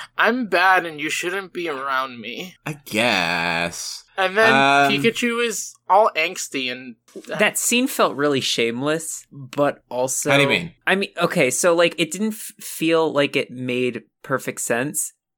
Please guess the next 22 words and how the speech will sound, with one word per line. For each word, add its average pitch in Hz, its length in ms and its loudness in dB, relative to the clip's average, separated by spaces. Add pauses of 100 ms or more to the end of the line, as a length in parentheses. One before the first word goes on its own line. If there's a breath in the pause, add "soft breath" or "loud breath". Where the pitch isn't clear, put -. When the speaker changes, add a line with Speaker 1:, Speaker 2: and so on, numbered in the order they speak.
(160)
Speaker 3:
um, 120 320 0
for 127 200 -2
him 120 240 -6
to 120 360 -6
act - 340 -2
that 151 180 2
way, 165 300 2 (120)
but 147 240 4
also, 165 540 2 (420 soft breath)
like, 151 240 0
scenes 160 460 2
like 127 400 2
that, 160 420 2 (100)
like, 135 480 2 (160)
just 131 420 -2
get 120 260 2
me. 104 360 -8
They 156 120 4
just 156 360 4
get 135 280 2
me, 104 320 -6 (180)
okay? 143 580 2